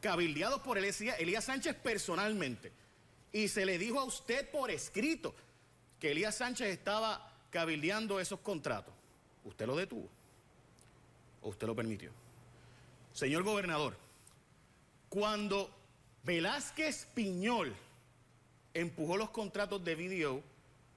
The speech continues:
usted lo detuvo. Quien nombró a Velázquez Piñol no fue el secretario de Salud, ni tampoco fue la directora de aces. Fuiste tú, gobernador. Usted, gobernador.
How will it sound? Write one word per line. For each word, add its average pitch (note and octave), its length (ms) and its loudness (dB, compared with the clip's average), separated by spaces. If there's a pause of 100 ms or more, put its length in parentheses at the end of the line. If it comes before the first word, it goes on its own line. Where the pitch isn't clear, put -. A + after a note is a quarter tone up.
(160)
usted A2 260 -4
lo B2+ 120 0
detuvo. F3+ 320 -2 (1300)
Quien A3+ 380 2
nombró A3 420 4
a D#4+ 120 2
Velázquez C#4 420 0
Piñol C4 460 2 (220)
no G3+ 300 2
fue D#4+ 300 0
el E4+ 80 -2
secretario C4+ 960 2
de B3+ 220 0
Salud, B3+ 520 0 (720)
ni A#2+ 160 -6
tampoco C#3 520 0
fue A#3 380 0 (100)
la B2 140 0
directora A#2+ 400 -2
de C#3 60 2
aces. G#2+ 280 -6 (260)
Fuiste G#3 600 -2 (120)
tú, C3 180 2
gobernador. F#2+ 400 -6 (640)
Usted, A#2 560 -2
gobernador. F#2 440 -10